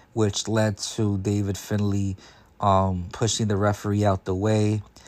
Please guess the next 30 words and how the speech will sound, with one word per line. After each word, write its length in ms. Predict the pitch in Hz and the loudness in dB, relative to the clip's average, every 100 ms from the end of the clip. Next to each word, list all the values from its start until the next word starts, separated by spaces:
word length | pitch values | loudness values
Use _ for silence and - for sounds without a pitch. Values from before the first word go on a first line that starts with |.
| - - | -14 -2
Now, 220 | 107 95 | -2 0
unbeknownst 760 | 117 117 107 117 113 110 101 - | -2 -2 0 0 2 2 0 0
to 60 | |
the 80 | 98 | 2
referee 720 | 101 107 - 110 104 107 101 - | 2 2 0 0 2 2 0 -2
and 160 | 92 | -4
David 320 | 98 98 95 | -2 -2 -4
Finlay, 540 | - 123 135 139 147 156 - - - | 0 2 2 2 2 -2 -6 -20 -2
while 280 | 104 98 101 | 4 6 4
Kenta 400 | - 117 - 107 | 2 0 4 4
was 200 | 110 98 - | 4 4 2
outside 380 | 104 - 104 | 2 2 0
of 100 | 95 | 0
the 120 | 95 98 | 0 0
ring, 260 | 110 117 | 2 0
he 160 | 107 107 | 0 -2
found 320 | - 98 101 | 0 0 2
himself 460 | 110 95 104 98 95 | 2 2 2 0 0
a 80 | |
chair, 520 | 92 - 117 120 120 120 - - - | -2 4 6 8 6 4 -6 -20 -4
and 220 | 101 101 | 0 2
when 240 | 98 95 | 2 2
the, 320 | 98 90 - - 110 | 0 -4 -8 -8 0
David 380 | 104 107 101 | 2 2 0
pushes 320 | - 110 107 101 | 0 0 0 0
the 120 | 95 | 2
ref 300 | 98 101 - | 4 4 6
out 200 | 98 - | 4 4
the 80 | 95 | 4
way, 400 | 113 117 113 | 6 6 4